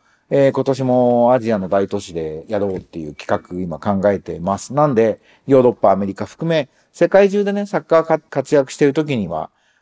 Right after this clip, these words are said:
コーライティングが有効なので、ぜひ山口ゼミの説明会チェックしてほしいです。その説明会、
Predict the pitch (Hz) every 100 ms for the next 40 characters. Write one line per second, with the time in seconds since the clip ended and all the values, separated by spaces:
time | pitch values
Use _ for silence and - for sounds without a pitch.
0 | _ 101 95 95 92 90 90 80 87 87
1 | 82 92 90 90 85 80 80 _ _ _
2 | 160 180 120 82 104 101 92 98 95 107
3 | 95 123 151 117 101 98 90 - 85 -
4 | 101 - - 90 - - - 160 160 _
5 | _ _ - - 110 120 90 - 135 127
6 | 135 110 110 101 92 90